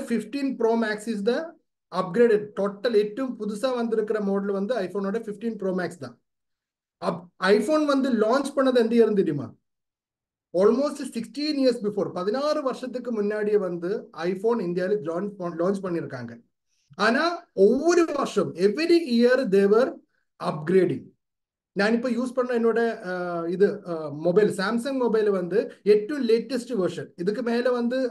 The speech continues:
அப்கிரேடட் வெர்ஷன் Samsung இது வரைக்கும் கொண்டு வரல. ட்வென்டி ஃபோர் எஸ் தான் நான் யூஸ் பண்றாங்க.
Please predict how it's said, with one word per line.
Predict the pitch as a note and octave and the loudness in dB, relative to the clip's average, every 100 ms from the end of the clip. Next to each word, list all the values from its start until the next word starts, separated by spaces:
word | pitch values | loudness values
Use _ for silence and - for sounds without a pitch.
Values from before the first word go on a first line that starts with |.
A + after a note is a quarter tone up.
| G3+ | -6
அப்கிரேடட் | - F#3+ A#3 A#3+ G#3 | -4 4 4 4 2
வெர்ஷன் | G#3 A3+ C4 - _ - | 0 -2 -6 -10 _ -8
Samsung | F#3+ G3+ A#3+ A3+ | -6 -4 -2 2
இது | A3 | 2
வரைக்கும் | G#3 G#3+ F#3+ | 2 -2 -2
கொண்டு | F3 | 0
வரல. | D3+ D3 | -2 -2
ட்வென்டி | F3 F#3+ | -4 -4
ஃபோர் | G#3+ G#3+ F#3+ F#3 F3 | -4 -4 -4 -6 -6
எஸ் | F3 G3+ F#3+ | -4 -2 -2
தான் | F#3+ F3+ | -4 -4
நான் | F3 E3 | -2 -4
யூஸ் | E3 | -4
பண்றாங்க. | D#3+ C#3+ A#2+ | -8 -8 -10